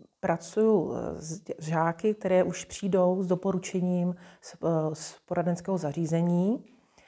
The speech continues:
A pak samozřejmě i s žáky, kteří si, si jakoby žádné spe-, specifické poruchy učení třeba nemají nebo jiný handicap, ale v průběhu roku zjistí, že má třeba výukové potíže. A pak se na mě obrací, takže s nima pracuju.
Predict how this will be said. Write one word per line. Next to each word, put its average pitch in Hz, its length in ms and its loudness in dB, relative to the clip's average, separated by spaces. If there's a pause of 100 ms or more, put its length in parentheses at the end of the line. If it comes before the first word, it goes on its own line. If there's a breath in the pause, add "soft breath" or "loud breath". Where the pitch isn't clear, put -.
(460 loud breath)
A 170 280 0
pak 175 200 -6
samozřejmě 185 280 0
i 190 100 0
s 170 60 -2
žáky, 180 400 4
kteří 180 360 -2
si, - 140 -10
si - 100 -2
jakoby 180 340 0
žádné 170 580 0
spe-, 170 500 -10
specifické 175 680 -6
poruchy 175 400 -4
učení 170 320 -6
třeba 175 240 -4
nemají 165 340 0
nebo 165 280 0
jiný 170 340 0
handicap, 185 580 0 (500 loud breath)
ale 185 140 6
v 190 80 -10
průběhu 190 520 2
roku 180 260 -2
zjistí, 165 600 -6
že 170 100 -8
má 170 180 -2
třeba 170 300 -4
výukové 165 480 -4
potíže. 156 560 -14 (460 soft breath)
A 175 60 -6
pak 170 160 -6
se - 140 -8
na 165 60 -4
mě 160 160 -6
obrací, 156 520 -8
takže 160 220 -12
s - 100 -14
nima 165 140 -6
pracuju. - 540 -14